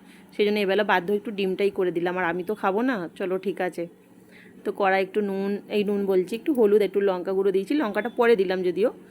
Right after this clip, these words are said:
প্রথমে দিলেই নাহলে খুব ঝাঁঝে কেসে আবার অবস্থা খুব খারাপ হয়ে যেত।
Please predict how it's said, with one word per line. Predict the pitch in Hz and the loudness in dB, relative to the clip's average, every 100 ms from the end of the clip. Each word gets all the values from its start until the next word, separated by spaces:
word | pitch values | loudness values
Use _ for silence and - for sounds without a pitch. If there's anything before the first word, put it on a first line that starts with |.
| - - - - | -20 -20 -10 -2
প্রথমে | 208 208 208 | -2 0 -2
দিলেই | 196 196 | 0 0
নাহলে | 196 190 | 0 -4
খুব | - 185 | -6 -8
ঝাঁঝে | 175 190 175 | -6 -4 -4
কেসে | 185 185 196 | -2 -4 -2
আবার | 190 185 - - | -2 -2 -4 -4
অবস্থা | 180 180 190 | -4 -4 -6
খুব | 185 190 | -4 -6
খারাপ | - 170 175 185 | -2 -2 -2 0
হয়ে | 170 | -2
যেত। | 160 165 | -2 -6